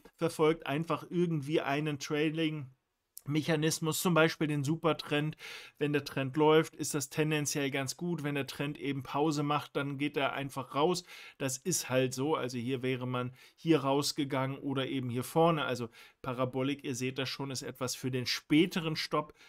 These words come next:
Am Anfang finde ich den Supertrend normalerweise den etwas besseren, weil er etwas mehr La-, äh, äh, Raum lässt hier für die Bewegungsrichtung.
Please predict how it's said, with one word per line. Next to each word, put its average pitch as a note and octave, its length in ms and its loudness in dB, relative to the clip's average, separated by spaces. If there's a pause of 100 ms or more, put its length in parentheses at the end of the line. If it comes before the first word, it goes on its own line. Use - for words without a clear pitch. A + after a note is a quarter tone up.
(160)
Am B2 120 -10
Anfang C3 340 -6
finde C3 220 -6
ich A2+ 60 -6
den B2+ 120 -8
Supertrend B2 640 -6
normalerweise B2+ 880 0
den B2 160 -4
etwas A#2 320 -8
besseren, C#3 500 2
weil A#2+ 120 -2
er A2 80 -2
etwas A2+ 280 -8
mehr A#2 120 -6
La-, A2 260 -8 (100)
äh, C3 360 -6 (100)
äh, B2+ 80 -8
Raum A#2+ 800 0
lässt C#3+ 380 0
hier B2 240 -2
für - 120 -10
die A#2+ 80 -4
Bewegungsrichtung. G#2+ 920 -8